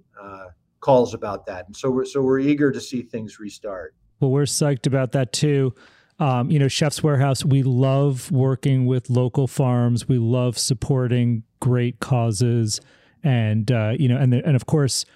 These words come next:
Speaker 2: we're talking about farmers and producers that are right in our backyard, um, in upstate New York. So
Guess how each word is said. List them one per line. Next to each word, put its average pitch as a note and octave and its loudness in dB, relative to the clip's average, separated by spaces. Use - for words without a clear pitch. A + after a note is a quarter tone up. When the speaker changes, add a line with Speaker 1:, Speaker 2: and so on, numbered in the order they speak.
Speaker 2:
we're C#3+ 2
talking C#3 0
about B2 0
farmers A#2+ 0
and A#2+ 0
producers B2 0
that A#2 0
are A2+ 0
right A2+ -2
in B2+ 2
our A2 0
backyard, A2+ -2
um, A2 2
in B2 2
upstate B2+ -2
New B2+ 2
York. A#2 0
So A2 0